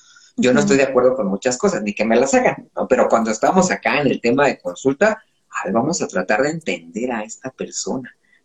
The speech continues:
Speaker 1: ¿no?
Speaker 2: Ujú.
Speaker 1: Tratar de entender. Y entonces, así para, para cuando estemos con otros que digan, "Es que no sé perdonar",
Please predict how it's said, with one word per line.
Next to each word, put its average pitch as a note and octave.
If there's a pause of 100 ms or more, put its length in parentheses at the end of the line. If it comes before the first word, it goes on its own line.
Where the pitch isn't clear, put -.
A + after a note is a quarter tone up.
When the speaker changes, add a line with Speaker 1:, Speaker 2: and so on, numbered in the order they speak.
(100)
Speaker 1:
¿no? -
Speaker 2:
Ujú. G3
Speaker 1:
Tratar G2+
de B2+
entender. B2+ (180)
Y D#3
entonces, F#3+
así E3+
para, C#3+ (260)
para G#2+
cuando G2+
estemos B2
con C#3
otros A#2+
que D#2+ (300)
digan, G2
"Es F#2
que A2
no A2+
sé A#2+
perdonar", G#2